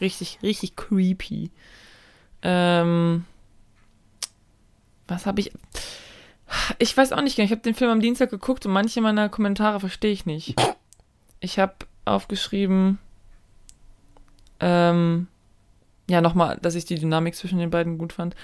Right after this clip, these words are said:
Aber ich hab ja aufgeschrieben, „He didn't shoot him.“ Warum hab ich das aufgeschrieben?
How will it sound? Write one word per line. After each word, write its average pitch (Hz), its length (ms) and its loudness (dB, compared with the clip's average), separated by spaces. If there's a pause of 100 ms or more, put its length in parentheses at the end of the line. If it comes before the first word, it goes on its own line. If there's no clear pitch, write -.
(100)
Aber 185 120 6
ich 190 100 4
hab 214 100 0
ja 220 100 2
aufgeschrieben, 202 540 -2
„He 190 160 -4
didn't 202 340 0
shoot - 380 -4
him.“ 147 340 -6 (380)
Warum 202 400 -2
hab 254 100 -2
ich - 60 -12
das - 160 -8
aufgeschrieben? 165 680 -4